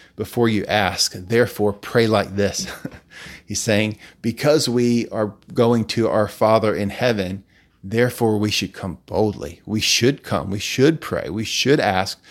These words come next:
because God knows everything and he knows what we need and he has the power to answer us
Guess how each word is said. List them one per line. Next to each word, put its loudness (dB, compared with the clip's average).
because -8
God 2
knows 0
everything -4
and -10
he -2
knows 0
what 2
we 0
need 0
and -6
he 0
has 0
the -6
power 0
to -12
answer -6
us -10